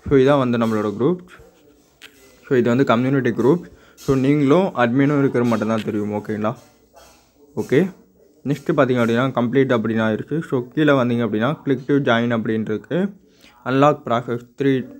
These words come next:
த்ரீன்னு ஆயிடுச்சு. So, இப்போ click to join அப்படின்றத வந்து கிளிக் பண்ணுங்க. கிளிக் பண்ணீங்க அப்படின்னா, டைரக்டா வந்து நீங்க எந்த வீடியோ பார்த்துட்டு இருந்தீங்களோ, அந்த பேஜுக்குள்ள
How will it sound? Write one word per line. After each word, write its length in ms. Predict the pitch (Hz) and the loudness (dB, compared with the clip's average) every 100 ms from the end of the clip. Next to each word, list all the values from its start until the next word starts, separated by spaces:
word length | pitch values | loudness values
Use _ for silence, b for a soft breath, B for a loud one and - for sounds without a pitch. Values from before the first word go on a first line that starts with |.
| - | -6
த்ரீன்னு 260 | 123 123 110 | -2 0 0
ஆயிடுச்சு. 500 | 104 101 135 131 180 | -2 -4 -4 -4 -2
So, 160 | 151 | -2
இப்போ 160 | 135 117 | -2 -2
click 280 | 139 143 147 | -2 -4 -2
to 100 | 156 | -2
join 340 | 143 120 120 | 2 2 2
அப்படின்றத 480 | 117 107 107 110 107 | 0 -2 -2 0 0
வந்து 200 | 107 120 | -2 -4
கிளிக் 260 | 120 107 | -6 -8
பண்ணுங்க. 460 | - 117 107 127 185 - B B B B B _ _ _ _ - | -6 -4 -2 -2 -2 -8 B B B B B _ _ _ _ 0
கிளிக் 260 | 139 139 | 0 0
பண்ணீங்க 240 | 170 160 151 | 0 2 2
அப்படின்னா, 300 | 123 120 147 | 2 2 2
டைரக்டா 420 | 123 120 123 135 | 4 4 2 -2
வந்து 240 | 127 113 120 | -2 -2 -2
நீங்க 300 | 110 113 110 | -2 0 0
எந்த 200 | 123 143 | 2 2
வீடியோ 220 | 139 131 | 2 2
பார்த்துட்டு 300 | 117 110 107 | 0 -2 -4
இருந்தீங்களோ, 400 | 107 104 113 135 | -4 -2 -2 -2
அந்த 240 | 113 120 | 0 0
பேஜுக்குள்ள 600 | 135 123 113 92 107 98 | 0 0 -2 -4 -4 -4